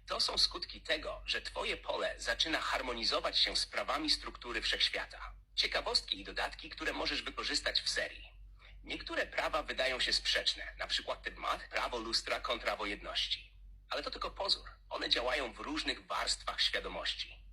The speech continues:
To, co wygląda jak kontrast, jest tak naprawdę uzupełnieniem. Złamaniem tych praw nie jest grzech, tylko dysharmonia. Kiedy działasz przeciwko nim, nie spotyka cię kara,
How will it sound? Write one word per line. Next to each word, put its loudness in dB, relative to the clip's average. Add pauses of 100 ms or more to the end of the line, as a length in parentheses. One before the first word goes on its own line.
(400)
To, 0
co 0
wygląda 2
jak 2
kontrast, 0 (220)
jest -2
tak 0
naprawdę 0
uzupełnieniem. -4 (540)
Złamaniem 0
tych -8
praw -2
nie 4
jest 2
grzech, 2 (160)
tylko -2
dysharmonia. -2 (300)
Kiedy 0
działasz 4
przeciwko 2
nim, -10 (240)
nie -2
spotyka 0
cię 4
kara, -2